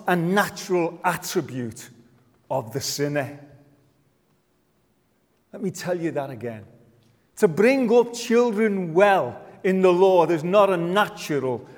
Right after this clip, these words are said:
attribute of the sinner. It is something that we need guidance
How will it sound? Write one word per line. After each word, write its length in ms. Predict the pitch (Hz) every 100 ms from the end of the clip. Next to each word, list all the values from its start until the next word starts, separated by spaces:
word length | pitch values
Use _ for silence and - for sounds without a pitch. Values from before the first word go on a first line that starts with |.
| -
attribute 840 | 165 180 - 160 110 120 107 - - _ _ _ _ _ _
of 180 | - 123
the 80 | 123
sinner. 480 | - 139 131 123 104 - _ _ _ _ _ _ _ _ _ _ _ _ _ _ _ _ _ _ _ _ _ _ _ _ _ _ _ _ _ _ _ _ _ _ _ _ _ _ _ -
It 120 | 156
is 160 | 160 160
something 420 | - 202 185 160
that 200 | 143 151
we 140 | 143 139
need 340 | 139 131 107
guidance 960 | 143 123 123 139 135 113 104 - -